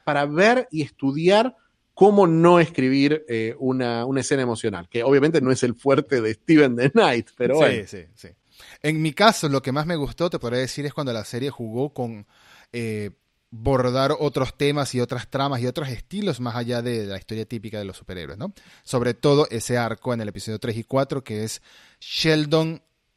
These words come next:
Speaker 2: aceptando que está loco, mas no está loco. O sea, dudando de su cordura, dudando de su razonamiento. La conversación con el señor de That seventy Show,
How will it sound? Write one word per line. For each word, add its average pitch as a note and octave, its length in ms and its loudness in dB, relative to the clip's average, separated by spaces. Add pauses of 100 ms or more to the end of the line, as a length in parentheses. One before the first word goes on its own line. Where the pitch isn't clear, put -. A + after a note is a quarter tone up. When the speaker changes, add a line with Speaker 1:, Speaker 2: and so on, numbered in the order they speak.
(300)
Speaker 2:
aceptando F3+ 880 -2
que C3 100 -8
está C#3+ 260 -2
loco, D#3 540 0
mas C3 320 -6
no C3 140 -2
está B2+ 220 -6
loco. A2+ 340 -4
O G#2 120 -10
sea, A#2 180 -6
dudando D3 460 -2
de D3+ 80 0
su - 140 -12
cordura, A#2+ 500 -6 (300)
dudando C3+ 320 0
de C3+ 40 0
su B2+ 100 -6
razonamiento. A#2+ 680 -4 (300)
La - 160 -2
conversación D#3 640 -2
con G#3 160 -4
el C3+ 140 -2
señor C#3+ 260 -2
de C#3 60 2
That C#3 140 0
seventy C3 260 -6
Show, B2+ 320 -2